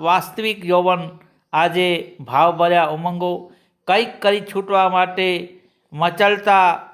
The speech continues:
પ્રાણોનું સત્ય. યુવાન એ જ છે જ્યાં ક્રિયા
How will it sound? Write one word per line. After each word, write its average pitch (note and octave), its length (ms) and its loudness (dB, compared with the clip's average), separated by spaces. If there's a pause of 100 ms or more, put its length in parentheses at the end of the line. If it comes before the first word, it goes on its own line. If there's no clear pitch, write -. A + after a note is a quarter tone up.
(120)
પ્રાણોનું F3+ 580 -2 (100)
સત્ય. F3 560 -2 (1000)
યુવાન G#3 580 2 (180)
એ A3 140 2
જ A3 160 -4
છે G#3+ 180 0 (560)
જ્યાં F3+ 360 0
ક્રિયા G3+ 480 2